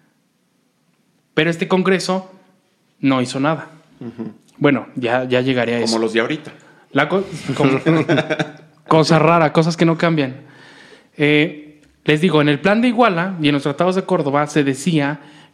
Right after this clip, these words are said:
Speaker 1: que un rey, preferentemente Felipe, eh, este, Fernando séptimo,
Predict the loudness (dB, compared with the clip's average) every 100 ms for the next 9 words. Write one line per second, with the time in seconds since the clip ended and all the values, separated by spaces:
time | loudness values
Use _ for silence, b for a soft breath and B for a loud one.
0 | _ -2 -2 -4 -2 2 4 4 2 2
1 | 0 0 0 0 2 2 -2 -6 -14 _
2 | _ -10 -6 -2 -2 0 0 0 0 -2
3 | -4 -8 -6 -6 -4 -4 -2 -2 -2 -4
4 | -6 -4 -2 0 0 2 0 0 -2 -2
5 | -2 -2